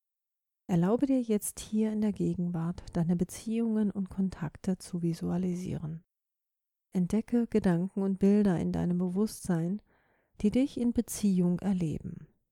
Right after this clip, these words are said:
Bilder, die etwas zu tun haben mit persönlichen Kraftmomenten, mit angenehmen Körpergefühlen und persönlichen Wirkmomenten im Zusammensein mit anderen.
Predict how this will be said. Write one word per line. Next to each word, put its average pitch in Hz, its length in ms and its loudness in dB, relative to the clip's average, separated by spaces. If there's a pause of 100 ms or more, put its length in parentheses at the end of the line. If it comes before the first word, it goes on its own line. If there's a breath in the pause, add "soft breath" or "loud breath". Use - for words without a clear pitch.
Bilder, 220 520 4 (100)
die - 80 -4
etwas 214 300 -6
zu - 140 -4
tun 196 420 0
haben 165 400 -6 (560 soft breath)
mit 196 180 0
persönlichen 220 840 0
Kraftmomenten, 190 1080 0 (280 loud breath)
mit - 160 -4
angenehmen 202 800 2
Körpergefühlen 185 1120 2 (380 soft breath)
und 240 420 2
persönlichen 190 960 0
Wirkmomenten 180 1000 0 (320 soft breath)
im 165 160 2
Zusammensein 180 720 -2
mit 190 160 -2
anderen. 147 460 -2